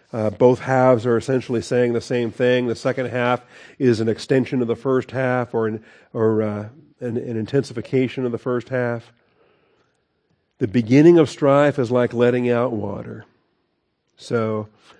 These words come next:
the first, um, the first ugly thing said, the first blow struck, the first punch, the first slap, the first,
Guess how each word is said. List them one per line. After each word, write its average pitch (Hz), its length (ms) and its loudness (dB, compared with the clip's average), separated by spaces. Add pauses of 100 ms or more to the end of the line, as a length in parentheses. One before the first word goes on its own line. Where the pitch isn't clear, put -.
(460)
the 117 100 -2
first, 139 580 2
um, 123 600 4
the 117 80 -6
first 135 340 2
ugly 131 300 2
thing 120 300 0
said, 101 400 -4 (1040)
the 107 100 -6
first 123 480 0
blow 117 360 4
struck, 110 500 -4
the - 100 -8
first 120 400 -2
punch, 104 400 -6
the 110 100 -10
first 117 320 -4
slap, 110 440 -8
the 117 100 -8
first, 113 440 -4